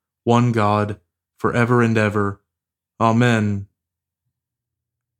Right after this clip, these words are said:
O God, by your grace, your servants John and Charles Wesley, kindled by the flame of your love, became burning and shining lights in your church, turning pride into humility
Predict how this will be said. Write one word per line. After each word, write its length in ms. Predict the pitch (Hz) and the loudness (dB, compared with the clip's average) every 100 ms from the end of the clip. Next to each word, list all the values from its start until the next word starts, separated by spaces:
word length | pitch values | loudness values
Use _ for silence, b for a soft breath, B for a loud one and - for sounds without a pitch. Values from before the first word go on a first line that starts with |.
| _ _ | _ _
O 160 | 135 131 | 0 2
God, 500 | 127 117 107 104 104 _ _ _ - | 2 0 0 -4 -12 _ _ _ -4
by 120 | 120 | -2
your 280 | 113 127 135 | 0 0 0
grace, 580 | 117 120 104 101 - - | 0 0 0 -4 -10 -10
your 200 | 123 123 | -4 -4
servants 540 | - 135 127 123 117 | -2 0 0 -2 -4
John 440 | - 127 127 131 127 | -2 0 0 0 -2
and 140 | 120 | -4
Charles 400 | - 127 120 113 | -4 -2 -2 -2
Wesley, 580 | 113 110 - 110 104 101 _ _ _ _ | -4 -4 -6 -10 -10 -14 _ _ _ _
kindled 440 | - 143 139 135 127 | 0 2 2 0 -2
by 140 | 123 | -2
the 100 | 117 | -4
flame 400 | - 135 131 131 | -4 -2 0 0
of 140 | 123 | -2
your 140 | 120 123 | -2 -2
love, 480 | 117 107 104 - _ _ _ | -2 -4 -8 -16 _ _ _
became 400 | 123 117 123 110 | -8 -2 -2 0
burning 460 | 117 123 123 123 120 | 0 2 0 -2 -6
and 180 | 120 110 | -8 -6
shining 500 | - 120 120 120 113 | -2 -2 -2 -2 -2
lights 400 | 113 107 - - | -2 -2 -6 -8
in 120 | 110 | -4
your 180 | 113 113 | -2 -2
church, 640 | - 117 107 - - - _ _ _ _ _ - | -4 -4 -4 -8 -14 -14 _ _ _ _ _ -4
turning 300 | 131 127 113 | -2 0 -4
pride 500 | - 135 135 135 127 | -2 2 2 0 -2
into 300 | 123 120 110 | -6 -8 -10
humility 720 | - 123 120 117 113 104 | -6 -4 -2 -2 -2 -6